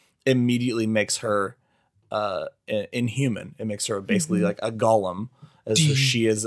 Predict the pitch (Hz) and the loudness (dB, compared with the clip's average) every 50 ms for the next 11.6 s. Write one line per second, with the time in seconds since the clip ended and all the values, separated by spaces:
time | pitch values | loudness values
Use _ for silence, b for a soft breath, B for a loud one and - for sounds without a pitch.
0 | - - 107 107 - - 98 104 - _ _ _ _ _ _ - 113 113 110 - | -4 -4 -4 -4 -2 -2 -4 -6 -6 _ _ _ _ _ _ -2 -2 0 2 4
1 | 107 107 120 120 113 120 110 110 - - 120 95 90 110 110 - - - - 110 | 4 4 4 2 2 0 0 0 0 -2 -2 -2 0 0 -2 -2 -2 -2 -2 2
2 | 104 107 107 107 98 98 101 98 - 107 104 101 101 - - 107 107 110 - - | 4 4 4 4 2 0 -2 -2 0 0 0 0 0 0 -2 -2 -2 -2 -4 -6
3 | - - - - 113 101 - - 117 101 107 104 95 104 - - 104 92 90 92 | -8 -6 0 2 2 4 4 0 -2 -2 -2 -2 -2 0 -2 -2 -2 -4 -4 -6
4 | 104 - 113 98 90 - - - - - - - - - - - 151 151 143 143 | -6 -8 -6 -6 -4 -2 0 0 0 0 -2 -6 -12 -10 0 4 6 6 8 8
5 | 147 143 147 151 151 143 147 143 143 - 139 131 131 131 131 - - 127 123 120 | 8 8 8 8 8 8 8 6 6 6 6 6 6 6 4 2 2 4 6 6
6 | 117 117 113 113 113 113 110 113 113 - - - _ _ _ - - 127 120 120 | 6 6 4 4 2 2 2 0 -2 -4 -8 -16 _ _ _ 0 2 4 4 4
7 | - - - 135 127 123 120 117 - _ _ _ _ _ - 120 117 120 117 113 | 2 0 4 6 6 6 6 4 -2 _ _ _ _ _ -2 0 2 4 6 8
8 | 143 202 247 240 175 120 101 95 90 85 82 73 71 - - - - - - - | 8 8 8 6 4 4 2 0 -2 -6 -6 -6 -8 -10 -12 -10 -12 -12 -4 2
9 | 123 107 98 - - _ _ - 120 117 110 107 120 147 175 202 156 120 - - | 2 2 2 2 -4 _ _ 2 4 4 4 6 6 8 8 8 6 6 4 2
10 | 117 104 95 92 - - 92 87 85 90 85 82 78 - - 90 82 80 78 76 | 0 0 0 -2 -4 -6 -6 -6 -6 -8 -10 -10 -10 -10 -12 -12 -14 -14 -12 -10
11 | 78 78 73 73 76 73 - - - - - | -10 -8 -8 -8 -8 -10 -10 -10 -12 -14 -14